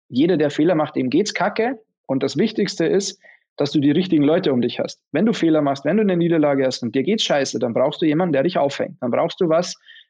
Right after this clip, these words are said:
ähm, wo du dich festhalten kannst. Und das ist eigentlich viel, viel wichtiger, als den und den Fehler zu betiteln, dahin gekommen zu sein, zu der Einstellung, ähm,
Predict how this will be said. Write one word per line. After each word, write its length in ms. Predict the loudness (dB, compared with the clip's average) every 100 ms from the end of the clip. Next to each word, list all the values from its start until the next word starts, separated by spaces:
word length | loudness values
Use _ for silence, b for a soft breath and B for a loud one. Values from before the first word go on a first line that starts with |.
| _
ähm, 320 | 0 2 0 0
wo 120 | 0
du 100 | 2
dich 160 | 0
festhalten 440 | -2 -4 -2 -2 -2
kannst. 380 | -10 -12 -20 _ -8
Und 240 | -8 -2
das 220 | -4 -2
ist 120 | -4
eigentlich 300 | -2 0 -2
viel, 260 | -2 0 2
viel 240 | 2 2
wichtiger, 460 | 2 2 0 0 2
als 320 | 2 0 -6 B B B B _ _ _ _
den 180 | 2 2
und 140 | 2
den 160 | 2 0
Fehler 320 | 2 0 2
zu 140 | 0 0
betiteln, 760 | 0 0 0 0 0 -2 -6 B B _ -2
dahin 420 | 0 2 0 0
gekommen 520 | -2 -4 -6 -4 -2
zu 140 | -4
sein, 280 | -2 -2 -2
zu 100 | 0
der 140 | 0 0
Einstellung, 640 | -2 -2 0 0 0 -6 -14 _ _ _ _ _ -2
ähm, 500 | 0 2 -2 -4